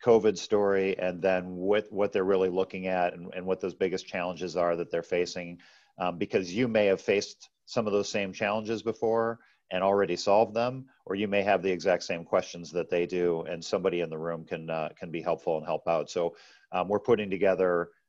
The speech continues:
uh, executive, uh, leadership roundtables. We're putting together practitioner roundtables so that, uh, so that you can do that. So you'll start to see some of those opportunities, um, posted online. Uh,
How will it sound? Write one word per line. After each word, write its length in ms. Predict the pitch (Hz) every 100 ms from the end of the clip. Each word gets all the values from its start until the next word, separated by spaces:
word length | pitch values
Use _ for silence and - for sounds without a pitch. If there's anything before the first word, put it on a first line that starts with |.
| -
uh, 160 | 85 82
executive, 760 | 95 78 104 104 107 104 92 -
uh, 460 | 90 87 87 85 85 _ _
leadership 580 | 101 107 104 - 101 -
roundtables. 800 | 98 107 113 120 113 117 113 104
We're 100 | 90
putting 300 | - 92 87
together 540 | 82 87 85 85 85 - _ -
practitioner 600 | 101 - 117 - 113 107
roundtables 680 | 107 107 101 104 101 104 101
so 180 | -
that, 300 | 90 87 -
uh, 240 | 92 85 85
so 180 | - 90
that 180 | 87
you 80 | 92
can 160 | 82 85
do 140 | 92
that. 240 | 101 104 -
So 100 | 95
you'll 140 | 95
start 260 | - 117 117
to 80 | 101
see 420 | - 107 110 - - _ -
some 220 | - 110
of 60 |
those 180 | 104 104
opportunities, 840 | 104 98 98 110 107 104 110 104 -
um, 160 | 95 87
posted 360 | 107 101 107
online. 540 | 98 98 95 98 101 101 - _ _ 90
Uh, 200 | 90